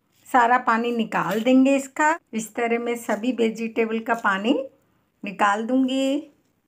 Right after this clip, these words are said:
मैंने noodles इसलिए डाले थे कि सब्जियों का पानी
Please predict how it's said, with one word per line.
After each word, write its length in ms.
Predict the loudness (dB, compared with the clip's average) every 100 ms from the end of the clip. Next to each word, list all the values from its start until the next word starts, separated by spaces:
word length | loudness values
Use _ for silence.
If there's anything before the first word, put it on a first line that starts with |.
| _ _ _ _ _ _ _ _ _ 0
मैंने 260 | 6 6
noodles 640 | 8 8 8 6 2 2 -4
इसलिए 400 | -6 -2 0 2
डाले 340 | 2 0 -2
थे 200 | -2 -4
कि 180 | -2 -6
सब्जियों 500 | -4 -4 -4 0 0
का 120 | 2 0
पानी 320 | 2 0